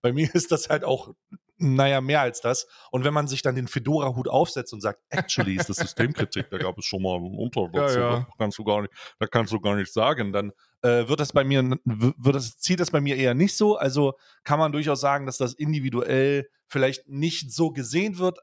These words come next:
Speaker 1: aber nur zum, nur vorab mal. Ich würde es nur sagen, ne?
Speaker 2: Hast
Speaker 1: Also
Speaker 2: du
Speaker 1: jetzt
Speaker 2: die,
Speaker 1: nicht durch die Gegend laufen.
Speaker 2: kennst du die neue
Speaker 1: Und
Speaker 2: Kampagne der Bundespolizei?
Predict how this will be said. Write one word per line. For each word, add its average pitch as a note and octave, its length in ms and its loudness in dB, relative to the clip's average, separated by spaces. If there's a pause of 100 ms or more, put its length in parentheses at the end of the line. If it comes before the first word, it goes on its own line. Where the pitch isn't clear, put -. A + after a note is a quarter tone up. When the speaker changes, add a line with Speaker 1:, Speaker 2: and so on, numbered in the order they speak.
Speaker 1:
aber C#3+ 220 2
nur D3+ 240 4
zum, C#3+ 360 -2
nur G#3 160 6
vorab - 340 2
mal. G2 260 -10
Ich A#2+ 80 -4
würde F#3+ 140 4
es F3+ 80 -6
nur F#3 120 4
sagen, G2+ 300 2
ne? G#2 80 0
Speaker 2:
Hast C3+ 60 4
Speaker 1:
Also A#3+ 160 2
Speaker 2:
du G3 60 4
Speaker 1:
jetzt E3+ 100 2
Speaker 2:
die, E3 40 4
Speaker 1:
nicht G3+ 160 2
durch F3 100 -12
die E3 100 -8
Gegend G3 240 -2
laufen. G3 340 0
Speaker 2:
kennst G#3 180 -2
du A3+ 40 -2
die F#3 100 0
neue E3 260 2
Speaker 1:
Und D#3 80 0
Speaker 2:
Kampagne D#3+ 420 0
der C#3+ 120 0
Bundespolizei? C3+ 760 -2